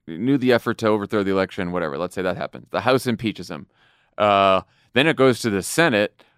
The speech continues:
that, what, uh, declined twice to convict Donald Trump himself, but they're gonna be like,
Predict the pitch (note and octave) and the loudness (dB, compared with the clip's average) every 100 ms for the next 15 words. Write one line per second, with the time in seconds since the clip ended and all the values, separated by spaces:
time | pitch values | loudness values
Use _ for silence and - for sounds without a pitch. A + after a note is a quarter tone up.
0 | _ F2+ A2 G2+ - G2+ G#2+ F2 _ - | _ 0 0 0 -2 2 2 0 _ 0
1 | G2+ F#2+ D#2+ _ _ - A#2+ - B2+ A#2 | 2 2 -4 _ _ -6 -6 -2 -2 0
2 | G#2+ - A2 B2+ - - C3 A2+ G2+ - | -2 -2 0 0 -4 -8 -4 -4 -6 -10
3 | B2 G#2+ E2+ A2 - - - A2 G#2+ G#2 | -6 -4 0 0 -2 -12 0 0 2 -2
4 | - G#2+ G2+ G#2 F#2+ - G2 C#3+ - A#2 | -2 -2 -2 -6 -6 0 0 0 -6 -4
5 | A2 A2 G#2+ G#2+ | -4 -2 -2 -4